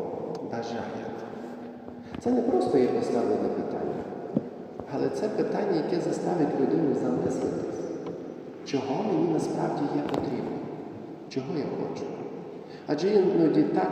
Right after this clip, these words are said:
багато є різних бажань, потреб. Тут стоїть конкретне питання: «Чого ти насправді бажаєш?» Серед усіх турбот, які були в цих двох,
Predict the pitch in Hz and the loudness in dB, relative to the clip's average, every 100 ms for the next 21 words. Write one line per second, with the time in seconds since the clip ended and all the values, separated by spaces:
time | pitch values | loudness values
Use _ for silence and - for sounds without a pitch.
0 | - 175 - - 139 135 147 139 131 131 | 2 2 2 4 6 6 6 6 4 4
1 | 127 120 135 131 104 104 120 139 147 - | 2 2 2 2 0 2 2 2 2 0
2 | - - - - - - - - - - | -2 -4 -4 -4 -4 -4 -4 -6 -6 -6
3 | - 214 - - 139 160 143 139 123 - | 0 2 2 2 2 2 0 -2 -2 0
4 | - 80 107 - - - - - - - | -2 -2 -4 -4 -6 -6 -8 -8 -8 -10
5 | - - - - - 107 - - 226 - | -12 -14 -14 -10 -6 -4 -4 -4 -4 -6
6 | - - - 101 - - - - - - | -6 -6 -4 -4 -4 -6 -6 -8 -10 -12
7 | - - - - - - - - - - | -12 -14 -14 -16 -16 -18 -18 -20 -20 -20
8 | - - - - - - - - - - | -20 -20 -20 -20 -20 -20 -20 -20 -20 -20
9 | - - - - 180 185 185 - 240 - | -20 -20 -10 2 4 8 6 6 2 4
10 | 175 151 175 202 170 - 151 - 175 147 | 6 6 8 6 6 6 6 8 8 8
11 | 120 147 123 120 175 185 | 6 6 6 6 4 4